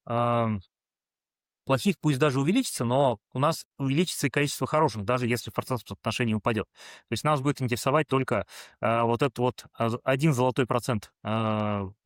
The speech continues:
произведений, который будет, э, хорошим. И, э, то, что,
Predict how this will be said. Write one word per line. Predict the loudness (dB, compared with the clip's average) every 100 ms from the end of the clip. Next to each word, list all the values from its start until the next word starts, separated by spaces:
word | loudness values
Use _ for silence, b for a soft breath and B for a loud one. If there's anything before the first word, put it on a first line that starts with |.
| -6
произведений, | -2 0 2 2 2 0
который | 0 2 2
будет, | 0 0 -2 _
э, | -4 -2 0
хорошим. | 2 0 0 -6 _ B B B B _ -2
И, | 4 6 6 4 2
э, | 4 4 4
то, | 0
что, | 2 4 4